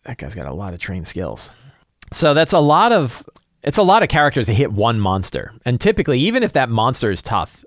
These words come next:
almost always, a single monster is so limited compared to a group of characters. You know, it's gonna have to do a lot more. So I, I don't know. We'll see how that goes. But I, you know, that one oh eight hit points, that's more what we call a guideline than an actual rule.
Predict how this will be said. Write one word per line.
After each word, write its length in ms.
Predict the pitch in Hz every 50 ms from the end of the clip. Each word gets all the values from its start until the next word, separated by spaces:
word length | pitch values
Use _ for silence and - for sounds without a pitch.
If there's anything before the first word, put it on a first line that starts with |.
| _ _
almost 400 | - 208 262 254 185 123 - -
always, 500 | - 135 139 139 123 107 85 64 73 98
a 60 | 107
single 340 | 107 - - 170 156 139 123
monster 360 | 113 113 113 113 - 101 87
is 100 | 76 78
so 580 | - - - - 190 185 180 165 147 131 120 110
limited 520 | 101 110 117 123 117 101 90 80 85 85
compared 340 | - 107 95 113 113 107 95 104
to 80 | 95
a 60 | 87
group 260 | 85 90 101 104 92 92
of 60 | 82
characters. 540 | - 87 95 95 90 - - 69 - - - - - - - - - _ _ _ _ - - - -
You 120 | 123 123
know, 140 | 110 92 90
it's 100 | 101 -
gonna 100 | 147 135
have 100 | 120 101
to 80 | 117 104
do 80 | 101
a 20 | 95
lot 160 | 90 78 85
more. 220 | 95 90 76 60
So 160 | - - 139 135
I, 140 | 139 151
I 20 | 165
don't 240 | 151 131 156 165 156
know. 80 | 120
We'll 140 | 117 151 -
see 180 | - - 220 185
how 120 | 170 147
that 180 | 123 120 107 -
goes. 220 | 135 113 107 95
But 140 | - 131 131
I, 260 | 135 131 80 71 -
you 140 | - 120 113
know, 220 | 101 87 80 82 82 - - _ - _ _ _ _ - - -
that 200 | 127 135 135 139
one 260 | 143 151 156 156 151
oh 140 | 139 123 127
eight 160 | 123 110 95
hit 200 | 104 117 104 -
points, 320 | - 92 87 80 80 -
that's 200 | - 113 107 -
more 200 | 123 113 110 107
what 140 | 95 98 95
we 100 | - 95
call 220 | - - 98 90 78
a 60 | 76
guideline 600 | 85 85 85 82 82 76 76 64 73 71 65 73
than 120 | 73 67
an 100 | 71 73
actual 400 | 65 76 - - - 76 69 62
rule. 400 | 76 78 78 80 76 71 - -